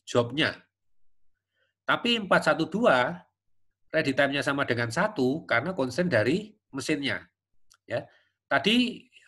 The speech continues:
pada stage nol, empat satu dua boleh dipilih masuk.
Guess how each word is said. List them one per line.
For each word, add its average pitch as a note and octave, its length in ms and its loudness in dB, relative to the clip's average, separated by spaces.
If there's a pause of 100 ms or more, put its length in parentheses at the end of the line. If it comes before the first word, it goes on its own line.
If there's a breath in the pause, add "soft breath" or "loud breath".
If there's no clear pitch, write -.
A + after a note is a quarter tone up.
(180 soft breath)
pada - 240 2
stage F3 260 0
nol, F#3 380 2
empat E3 180 2
satu D#3+ 140 -2
dua G3 320 2 (480 loud breath)
boleh G#2+ 420 -6 (240 soft breath)
dipilih A2 380 -6
masuk. F3 400 -2